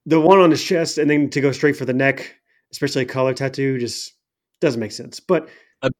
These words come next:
Speaker 2: a beautiful tattoo a-, across your forehead is still a bad tattoo.
Speaker 1: Yeah. <laughs> At least he didn't get it on his face, but it's pretty, it's about as close as you can get without it being on the face.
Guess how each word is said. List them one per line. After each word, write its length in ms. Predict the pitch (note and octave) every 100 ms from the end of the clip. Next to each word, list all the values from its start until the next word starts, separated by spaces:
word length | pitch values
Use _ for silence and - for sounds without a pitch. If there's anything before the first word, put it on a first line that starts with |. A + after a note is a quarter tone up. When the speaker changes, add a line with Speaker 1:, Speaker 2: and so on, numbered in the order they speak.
| _
Speaker 2:
a 80 | D3
beautiful 340 | D#3+ G#3 G3+
tattoo 440 | D#3+ E3 D3+ D#3+ C#3+
a-, 240 | C3+ -
across 360 | C3+ - C3 C3+
your 80 | D#3+
forehead 400 | - B2+ B2 A2
is 80 |
still 200 | - B2+
a 40 | G#2+
bad 220 | G#2+ G#2
tattoo. 340 | A2 G2+ G2+ - _ _ _ _ _ _ _ D4 - C#4
Speaker 1:
Yeah. 260 | - A#3+ -
<laughs> 0 | - - G#3 A3+ - _ _ _ _
At 120 | C3+ E3
least 140 | F3
he 60 | F3+
didn't 120 | F3
get 80 | D3
it 40 |
on 60 | C#3+
his 140 | C3
face, 260 | B2+ A#2+ -
but 220 | - C3+
it's 80 | -
pretty, 280 | - C#3 A#2+ -
it's 100 | A#2
about 140 | B2+
as 80 | A#2
close 180 | C3+ A#2+
as 60 |
you 100 | A#2
can 60 | A#2
get 180 | A#2 -
without 220 | C3 A#2
it 80 | A2+
being 160 | A#2+
on 80 | A2
the 60 | A2
face. 400 | - G#2 -